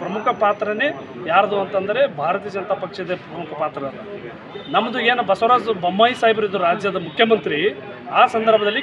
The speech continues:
ಕೆ ಎಸ್ ಈಶ್ವರ ಸಾಹೇಬರು, ಎಚ್ ವಿಶ್ವನಾಥ್ ಅವರು, ನಮ್ಮ ಬಂಡೆಪ್ಪ ಕಾಶಂಪುರ ಅವರು, ನಮ್ಮ ರಘುನಾಥ್ ಮಲ್ಕಾಪುರಿ ಅವರು, ದೊಡ್ಡಗೌಡ ಪಾಟೀಲ್ ಅವರು,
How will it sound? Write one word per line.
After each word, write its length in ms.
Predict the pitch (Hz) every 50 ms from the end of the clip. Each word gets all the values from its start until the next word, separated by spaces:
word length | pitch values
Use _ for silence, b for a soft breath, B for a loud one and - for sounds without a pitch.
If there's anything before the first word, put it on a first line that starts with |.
| -
ಕೆ 80 | - 196 233
ಎಸ್ 100 | 240 - 214
ಈಶ್ವರ 220 | 180 - 220 220 214 202
ಸಾಹೇಬರು, 280 | 214 196 196 185 214 247 220 190
ಎಚ್ 120 | 196 208 208
ವಿಶ್ವನಾಥ್ 380 | 180 - 214 214 214 208 208 208 196
ಅವರು, 160 | 196 190 226 254 247 226
ನಮ್ಮ 140 | 208 196 185 170 170
ಬಂಡೆಪ್ಪ 260 | 170 175 196 190 185 - 165
ಕಾಶಂಪುರ 420 | 170 175 220 214 214 220 220 202 196 190
ಅವರು, 160 | 190 208 233 240 220 208
ನಮ್ಮ 220 | 196 190 190 180 160
ರಘುನಾಥ್ 280 | 156 151 180 190 190 - 156
ಮಲ್ಕಾಪುರಿ 420 | 170 180 214 226 196 220 208 196 190
ಅವರು, 140 | 180 220 226 175
ದೊಡ್ಡಗೌಡ 320 | 170 170 185 180 185 185 175 -
ಪಾಟೀಲ್ 300 | 165 165 170 233 226 208 185
ಅವರು, 140 | 185 214